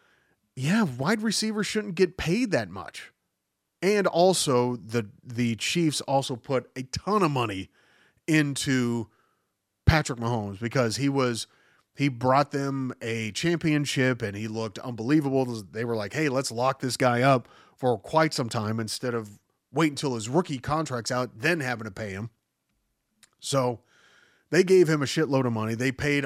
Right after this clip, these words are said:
everybody who basically helped them win a championship a shitload of money. So now they're kinda leveraged hard, and they'd have to do some funny math, which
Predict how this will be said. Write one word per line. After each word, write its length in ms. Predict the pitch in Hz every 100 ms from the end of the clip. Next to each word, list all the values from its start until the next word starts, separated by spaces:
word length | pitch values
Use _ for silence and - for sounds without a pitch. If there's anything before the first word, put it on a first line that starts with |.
| 131
everybody 500 | 147 147 139 135 127
who 280 | 131 127 117
basically 580 | 113 127 - 120 117
helped 240 | 110 127 123
them 200 | 117 110
win 160 | 123
a 60 | 120
championship 720 | - 107 95 104 95 120 110 113
a 60 |
shitload 540 | 107 - 147 120 120 113
of 80 |
money. 200 | 104 107
So 160 | 117 131
now 260 | 151 208 185
they're 120 | 151
kinda 400 | - - 302 240
leveraged 440 | 202 175 151 -
hard, 380 | 202 190 143 127 - _ - _
and 140 | - 131
they'd 140 | 143
have 180 | 143 143
to 100 | 131
do 160 | 143
some 200 | 147 120
funny 360 | 113 - 190 147
math, 440 | 139 151 127 -
which 320 | 147 143 -